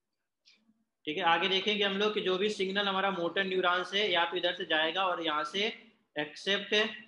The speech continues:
करेगा, ठीक है। ये हमारा डॉर्सल रूट गैंग्लियन आगे पढ़ेंगे हम लोग। देखो function of spinal cord कौन सा हमारा? रिफ्लेक्स एक्शन on the basis of presence of myelinated nerve and non myelinated nerve को दो part में divide किया गया, पढ़ चुके हम लोग, sensory,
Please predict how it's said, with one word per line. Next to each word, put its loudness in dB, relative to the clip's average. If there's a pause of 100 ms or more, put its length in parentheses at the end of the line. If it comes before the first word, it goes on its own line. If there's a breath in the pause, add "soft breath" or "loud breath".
(220)
करेगा, 0
ठीक -6
है। -2
ये 0
हमारा 0
डॉर्सल -2
रूट -2
गैंग्लियन -2
आगे -2
पढ़ेंगे -2
हम -6
लोग। -4
देखो -6 (520)
function 0
of 4
spinal -2
cord 2
कौन -4
सा -4
हमारा? 2
रिफ्लेक्स 0
एक्शन -2 (260)
on 2
the 2
basis 0
of 0
presence -2
of 2
myelinated -2
nerve -2 (160)
and -2 (600)
non 0
myelinated 0
nerve 0
को -4
दो 0
part 2
में -6
divide 2
किया 2
गया, 0
पढ़ 0
चुके -8
हम -6
लोग, -4
sensory, 0